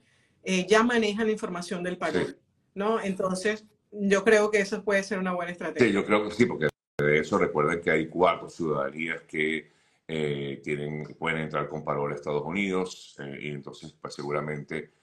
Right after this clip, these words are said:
Speaker 2: están al tanto de, de ello. Se puede, igualmente voy a hacer la pregunta, pero sé cuál también es la respuesta, ¿se puede pasar de T P S a una,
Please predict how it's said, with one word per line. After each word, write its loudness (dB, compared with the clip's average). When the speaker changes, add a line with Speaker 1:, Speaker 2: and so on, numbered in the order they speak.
Speaker 2:
están -8
al -4
tanto -6
de, -10
de -12
ello. -20
Se 2
puede, 2
igualmente 0
voy 0
a 4
hacer -2
la 2
pregunta, 0
pero -2
sé -10
cuál -6
también -6
es -12
la -2
respuesta, 0
¿se -10
puede -2
pasar -2
de -4
T -8
P -4
S -6
a 0
una, -4